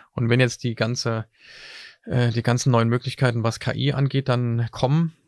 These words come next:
also man kann's ja noch nicht hundertprozentig sagen, vielleicht wird's Herbst, vielleicht ist es doch das frühe Frühjahr nächstes Jahr.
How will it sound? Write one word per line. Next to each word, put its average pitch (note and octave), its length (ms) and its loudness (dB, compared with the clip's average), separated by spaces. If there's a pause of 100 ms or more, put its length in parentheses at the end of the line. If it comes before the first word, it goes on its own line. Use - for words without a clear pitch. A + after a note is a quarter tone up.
(160)
also G#2+ 200 -4
man G#2 160 -2
kann's A2+ 220 -4
ja A2+ 60 0
noch A2 100 0
nicht A2 140 -4
hundertprozentig C3 500 0
sagen, B2 400 0
vielleicht - 240 -6
wird's G#2+ 160 -8
Herbst, C#3 320 0
vielleicht G#2+ 320 -6
ist - 80 -16
es G#2+ 120 -12
doch - 180 -8
das A2+ 320 -4
frühe - 600 0
Frühjahr C#3+ 360 4
nächstes C#3 360 -2
Jahr. B2+ 260 0